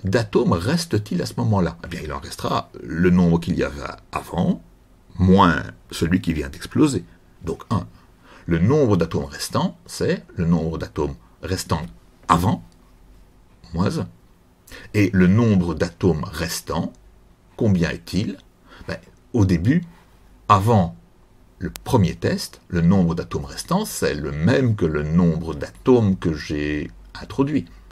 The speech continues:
Donc, si le nombre d'atomes est mille, je vais dire le nombre d'atomes restants avant de demander à chaque atome de tirer à pile ou face, ce nombre est, est mille aussi. En fait, c'est le même que là. Mais au lieu de mille, je pourrais mettre, euh, deux mille.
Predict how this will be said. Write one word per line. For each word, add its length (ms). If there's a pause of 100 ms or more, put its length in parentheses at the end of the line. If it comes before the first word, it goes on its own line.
(400)
Donc, 260
si 100
le 80
nombre 280
d'atomes 340
est 160
mille, 340 (460)
je 100
vais 80
dire 200
le 120
nombre 340
d'atomes 340
restants 640 (880)
avant 320
de 380 (320)
demander 460
à 40
chaque 240
atome 300
de 80
tirer 280
à 60
pile 160
ou 40
face, 360 (140)
ce 140
nombre 260
est, 220
est 100
mille 300
aussi. 320
En 60
fait, 180
c'est 100
le 100
même 320 (300)
que 80
là. 160 (280)
Mais 160
au 60
lieu 120
de 80
mille, 240
je 80
pourrais 280
mettre, 320
euh, 160 (400)
deux 120
mille. 280